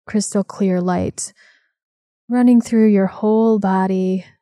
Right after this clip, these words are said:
this container, and cleansing it of any energy that doesn't align with it. And the same with black ray energy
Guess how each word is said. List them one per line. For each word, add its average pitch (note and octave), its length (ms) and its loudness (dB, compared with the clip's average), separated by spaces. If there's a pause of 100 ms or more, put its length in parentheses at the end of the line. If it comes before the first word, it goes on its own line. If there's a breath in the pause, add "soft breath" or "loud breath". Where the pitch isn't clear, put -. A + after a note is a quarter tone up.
(120)
this G3 140 -6
container, F#3+ 520 -2
and F#3 160 -4
cleansing G3 640 -2
it F3 420 -8
of F#3 600 -6 (500)
any A3 240 6
energy G3+ 380 2
that F#3 480 -2 (480 soft breath)
doesn't G#3 400 2
align F#3 320 -6
with - 180 -8
it. - 140 -8 (800)
And G#3 80 4
the G#3 80 4
same G#3+ 280 2
with G#3 160 2
black F#3+ 280 0
ray G3+ 480 2
energy F3+ 680 0